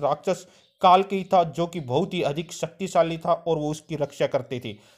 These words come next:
सभी देवता लाइन में लग करके महर्षि दधीचि के पास जाते हैं और क्षमा याचना करते हुए उनसे ये रखते हैं कि हमें हमारे प्राणों की रक्षा के लिए आपकी हड्डियों की जरूरत है।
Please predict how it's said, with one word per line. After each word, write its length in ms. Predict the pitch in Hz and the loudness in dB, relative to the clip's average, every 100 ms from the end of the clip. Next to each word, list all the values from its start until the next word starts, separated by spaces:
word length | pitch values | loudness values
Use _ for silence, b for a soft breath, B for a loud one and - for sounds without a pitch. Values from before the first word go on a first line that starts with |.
| b | b
सभी 340 | 165 175 226 | -2 0 2
देवता 720 | 202 208 214 214 208 208 - 175 | 6 6 6 6 6 2 -10 4
लाइन 300 | 175 196 214 | 6 8 6
में 100 | 208 | 4
लग 220 | 185 - | 2 2
करके 320 | 208 208 202 | 0 2 -2
महर्षि 460 | 165 139 170 190 196 | -2 2 2 2 -2
दधीचि 440 | 147 135 208 208 | 2 2 0 -4
के 160 | 202 185 | -4 -2
पास 300 | 185 175 143 | 4 4 6
जाते 280 | 147 147 196 | 0 2 -2
हैं 240 | 180 180 b b | -2 -4 b b
और 100 | 196 | -4
क्षमा 380 | 190 - 202 226 | -4 -2 4 6
याचना 360 | 202 180 180 165 | 6 4 2 -4
करते 360 | 165 160 - | -2 -4 -2
हुए 240 | 175 185 180 - | -4 -2 -6 -8
उनसे 260 | 165 170 | -10 -6
ये 120 | 156 | -2
रखते 280 | 165 175 - | -2 -4 -6
हैं 100 | 175 | -6
कि 120 | 175 | -4
हमें 280 | 156 135 165 | -6 -2 -2
हमारे 260 | 143 151 160 | 0 2 0
प्राणों 420 | 160 156 160 175 | 2 0 2 -2
की 100 | 165 | -4
रक्षा 320 | 143 - 165 | -6 -4 -4
के 120 | 160 | -4
लिए 200 | 160 160 156 b b | -4 -6 -8 b b
आपकी 360 | 151 151 156 151 | 2 2 2 -4
हड्डियों 300 | 135 151 156 | -2 -4 -4
की 140 | 147 | -6
जरूरत 340 | 127 139 143 - | -4 -4 -4 -4
है। 220 | 110 | -6